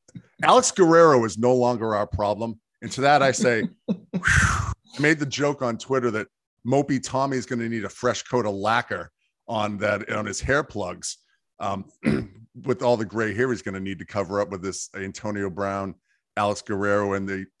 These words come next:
Encyclopedia Brown in the forged vaccination card. So Guerrero and Br-, Mopey Tommy aren't our problem anymore. Um, man, it's just, it's, it, I can't tell you how much I'm enjoying this season. It's,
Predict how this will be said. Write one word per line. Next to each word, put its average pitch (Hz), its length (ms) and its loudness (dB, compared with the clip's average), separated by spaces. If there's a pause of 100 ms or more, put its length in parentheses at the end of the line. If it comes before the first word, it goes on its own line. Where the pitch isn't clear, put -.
(140)
Encyclopedia 110 760 -4
Brown 101 400 -4 (120)
in 101 160 -4
the 95 260 -6 (240)
forged 107 480 -2 (380)
vaccination 101 640 -2
card. 78 280 -8 (320)
So - 380 -4 (200)
Guerrero 147 440 8
and 117 160 -2
Br-, 131 140 2
Mopey 131 380 0
Tommy 113 280 -2
aren't 98 180 -2
our 90 80 -6
problem 92 380 -2
anymore. 92 420 -6 (540)
Um, 95 320 -2 (1400)
man, 107 340 -4
it's 87 100 -12
just, - 180 -12
it's, - 280 -6
it, 120 120 -6 (760)
I 127 60 -2
can't 175 380 -6
tell 127 240 0
you 113 120 2
how 104 100 -6
much 104 260 -4
I'm 98 120 -6
enjoying 95 460 -6
this 90 200 -8
season. 90 340 -6
It's, - 320 -10